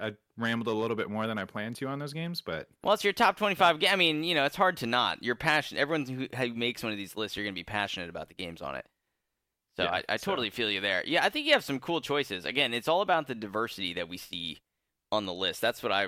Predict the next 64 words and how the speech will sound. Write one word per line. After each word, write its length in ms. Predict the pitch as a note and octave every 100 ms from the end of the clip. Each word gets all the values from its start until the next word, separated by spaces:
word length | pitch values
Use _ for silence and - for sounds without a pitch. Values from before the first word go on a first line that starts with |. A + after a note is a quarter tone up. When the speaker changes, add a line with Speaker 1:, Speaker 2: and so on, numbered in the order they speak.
| F2+
Speaker 2:
really 240 | G2+ G#2 F#2+
loved, 300 | F#2+ F#2+ F#2+
like, 220 | F2+ -
noting 360 | F#2 F#2 F2 F#2
from 160 | F#2
people 240 | F#2+ F#2+ F#2+
who 100 | F#2
posted 380 | G2 F#2+ F2+ -
stuff. 200 | E2 D2
I 80 | -
think 160 | D3+ B3
it 40 |
was 160 | D3 G#2+
Raina's 540 | G#2+ A2+ B2+ A2 -
list 240 | G#2 G2 G#2
that 100 | D#2+
was, 160 | F#2+
like, 160 | F#2+ F#2+
very 560 | G2 G#2+ G#2+ G2+ F2+
interesting, 480 | F#2+ - G2 F#2+ E2
where 100 | F2
I 20 |
was 120 | D#2+ C#2+
like, 120 | A1
"Whoa, 480 | F#2+ C3 D#3+ F2 D2
like, 300 | D2+ F2 - _ _ _ _ _ _ _
these 160 | D3 E3
are 80 |
some, 120 | G#2 G#2
Speaker 1:
Oh, 20 |
yeah, 140 | G2+
Speaker 2:
this 80 | F2+
is 20 | G2+
Speaker 1:
there's 120 | B2
Speaker 2:
some 20 |
Speaker 1:
some 80 | A2
Speaker 2:
shit 260 | D#3 F#2+ A2+
that 100 | A2
I've 220 | G#2 G2
not," 180 | A2+ -
and 120 | C#3
Emerson 460 | C3+ G#3+ G#3 B2+ A2
too, 240 | F#3+ E3+ A2+
where, 160 | G#2+
like, 160 | G#2+ G#2+
recently 360 | A#2+ A#2 G#2 G2+
where 100 | G#2
I 20 |
was 100 | G#2
like, 140 | F#2+ C3+
"Man, 200 | F3+ G#2+
this 160 | B2
is, 120 | G3 G2+ -
like, 140 | G#2 G2+
way 320 | G#2 A#2 C3
different 360 | A#2 A#2+ A2+ G#2
than 120 | G2
a 60 | G2
lot 180 | G#2 G2
of 60 |
other 160 | G2 A#2+
people's," 400 | B2+ - D#2+ -
you 80 | F2+
know? 180 | G2